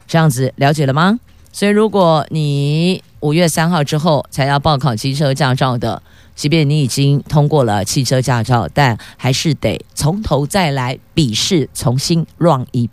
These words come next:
遍。那再来还有一个这个有做调整的，就是刚刚美英特别提到的，以前就是有汽车驾照朋友可以直接骑乘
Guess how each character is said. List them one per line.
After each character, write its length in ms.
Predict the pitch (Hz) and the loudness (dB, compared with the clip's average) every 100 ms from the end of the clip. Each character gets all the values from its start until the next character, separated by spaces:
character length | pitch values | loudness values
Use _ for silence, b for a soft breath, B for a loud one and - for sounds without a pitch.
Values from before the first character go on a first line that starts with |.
| - | -2
遍。 180 | 202 - B B B B | -2 -2 B B B B
那 80 | 233 | -2
再 140 | 294 | 2
来 120 | 320 285 | 2 2
还 140 | 226 | 2
有 960 | 226 190 156 147 139 135 131 131 131 131 | 4 4 4 4 2 2 2 2 2 2
一 220 | 131 156 | 0 0
个 340 | 180 156 143 | 2 2 2
这 240 | 139 165 143 | 2 0 0
个 500 | 143 123 117 120 120 B B B - | 0 0 0 -2 -4 B B B 0
有 280 | 139 127 | 2 2
做 260 | 123 185 147 | 2 2 0
调 240 | - 127 | 0 -2
整 240 | 170 180 120 | 0 0 0
的， 140 | 82 | -2
就 140 | 123 143 | -2 -2
是 40 | |
刚 140 | 143 | 0
刚 80 | 143 | 0
美 100 | 143 | 0
英 80 | 120 | 0
特 140 | 151 | 0
别 100 | 127 | -2
提 160 | 113 110 | -2 -4
到 200 | 95 104 | -2 -2
的， 200 | 87 90 | -2 -4
以 80 | 131 | -4
前 200 | 131 139 | -2 0
就 100 | 151 | 0
是 180 | 135 104 | -2 -2
有 120 | 123 | -2
汽 180 | - 151 | -2 -2
车 160 | 143 | 0
驾 200 | 135 135 | 0 0
照 120 | 127 127 | 0 0
朋 160 | - | 0
友 140 | 127 104 | 0 0
可 140 | 143 | 0
以 80 | 123 | 0
直 180 | - 127 | -2 0
接 140 | 147 | 0
骑 200 | - 131 | 0 -2
乘 300 | 131 120 113 | 0 0 -2